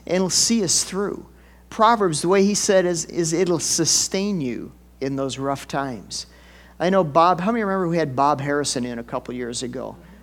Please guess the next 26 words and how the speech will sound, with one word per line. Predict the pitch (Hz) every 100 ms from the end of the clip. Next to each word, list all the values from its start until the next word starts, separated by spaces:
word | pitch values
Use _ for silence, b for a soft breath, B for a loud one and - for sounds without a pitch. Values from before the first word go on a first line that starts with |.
| B
I | 170
love | 175 147 127
Bob. | 131 127 123
He's | 135 123
a, | 127 -
he's | 127 135 143
a |
tremendous | 139 143 139 147 143 -
minister. | 139 139 - - 135 B B B -
But | 147
I, | 165 139
I |
took | 160 - 196
this | 165 151
line | 139 147 160 151
from | 151 131
him | 147 143
about | 127 131 -
twenty-five | - 147 139 - 135 131
years | 131 139 135
ago. | 120 - 78 - b b b b
He | - 143
says, | 175 170 147
"You | 175
never | 202 233
know | 175 180 196 123 -